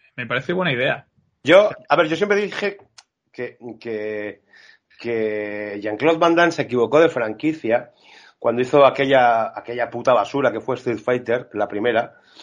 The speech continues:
Speaker 2: donde
Speaker 1: Sí.
Speaker 2: sale Raúl Juliá, que luego fue a
Speaker 1: Esa,
Speaker 2: hacer
Speaker 1: esa
Speaker 2: el
Speaker 1: cosa.
Speaker 2: fútbol y morirse,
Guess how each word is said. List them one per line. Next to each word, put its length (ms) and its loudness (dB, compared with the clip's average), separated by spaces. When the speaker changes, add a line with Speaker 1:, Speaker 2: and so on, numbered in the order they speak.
Speaker 2:
donde 160 -10
Speaker 1:
Sí. 40 -18
Speaker 2:
sale 200 4
Raúl 240 0
Juliá, 460 2
que 100 -4
luego 300 0
fue 140 -2
a 40 0
Speaker 1:
Esa, 80 -4
Speaker 2:
hacer 120 -4
Speaker 1:
esa 100 -2
Speaker 2:
el 40 -4
Speaker 1:
cosa. 320 0
Speaker 2:
fútbol 120 -18
y 100 -2
morirse, 720 -2